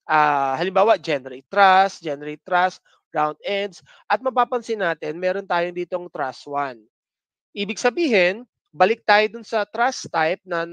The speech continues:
ah, nireview natin kanina nung quarter two, week seven, ah, identified natin kung ilang klaseng truss ang kailangan nating ilagay sa truss detail. Halimbawa, meron ditong truss one.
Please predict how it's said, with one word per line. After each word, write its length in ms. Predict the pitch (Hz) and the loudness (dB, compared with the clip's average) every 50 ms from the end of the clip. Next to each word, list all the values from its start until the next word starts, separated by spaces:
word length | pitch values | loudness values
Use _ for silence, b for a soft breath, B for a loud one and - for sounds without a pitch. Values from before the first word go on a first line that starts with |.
| 170 151 - | -12 -14 -8
ah, 240 | 160 160 156 151 156 | -4 -2 -2 -2 -2
nireview 480 | 160 190 190 202 190 175 180 196 190 | -2 -4 -2 -2 -4 -4 -6 -6 -4
natin 240 | 190 175 175 - 180 | -4 -4 -4 -6 -8
kanina 400 | 175 - 185 190 226 233 196 165 | -8 -6 -6 -6 -6 -6 -6 -6
nung 160 | 160 156 160 | -6 -8 -10
quarter 320 | - 170 165 165 - - 175 | -6 -4 -4 -4 -4 -6 -8
two, 160 | 165 - 170 | -8 -8 -10
week 160 | 165 170 160 | -10 -10 -12
seven, 640 | - - - 214 233 226 175 147 131 131 147 175 208 - _ _ _ _ _ _ _ _ _ _ _ _ | -14 -10 -8 -6 -6 -6 -6 -8 -8 -8 -10 -12 -14 -18 _ _ _ _ _ _ _ _ _ _ _ _
ah, 240 | 202 196 196 202 208 - _ _ _ _ - | 4 6 6 6 4 2 _ _ _ _ 2
identified 720 | 233 240 190 185 262 285 302 - 277 - - 233 226 208 | 2 4 4 4 4 4 4 -2 -6 -2 -2 -2 -2 -2
natin 720 | 180 185 180 160 151 - - 147 139 143 139 143 156 175 - _ _ _ - | -4 -4 -4 -4 -4 -6 -8 -10 -10 -10 -10 -12 -14 -18 -20 _ _ _ -6
kung 140 | 233 254 262 - | -6 -6 -6 -6
ilang 240 | 262 247 254 254 247 _ - | -4 -2 -2 -2 -2 _ -2
klaseng 400 | 214 196 185 185 - 208 196 190 | 2 2 2 2 0 -4 -10 -8
truss 380 | _ 175 151 139 139 143 - - - | _ -8 -8 -6 -8 -8 -10 -10 -10
ang 80 | 208 208 | -8 -4
kailangan 480 | - 214 202 196 185 175 175 180 170 | -2 -2 0 2 2 2 2 0 -2
nating 260 | 165 160 160 - 180 - - | -4 -4 -6 -6 -10 -12 -8
ilagay 400 | 180 170 156 143 143 131 143 151 | -6 -6 -4 -4 -4 -6 -6 -6
sa 160 | - - 190 | -8 -10 -10
truss 320 | - - 156 147 143 - - | -6 -6 -6 -6 -6 -6 -10
detail. 460 | - 139 127 - - 143 131 98 - _ _ _ _ _ _ _ _ | -10 -12 -12 -12 -10 -10 -10 -10 -10 _ _ _ _ _ _ _ _
Halimbawa, 560 | - 165 175 180 175 185 196 214 220 202 175 | -6 -4 -4 0 2 2 4 4 4 2 0
meron 260 | 170 165 165 160 165 | -2 -4 -4 -4 -6
ditong 380 | 156 160 170 160 175 160 156 156 | -8 -10 -8 -8 -8 -10 -10 -10
truss 340 | - 160 143 135 120 - - - | -8 -6 -6 -6 -6 -8 -10 -6
one. 320 | 156 151 143 131 117 90 | -2 -2 -2 -2 -2 -8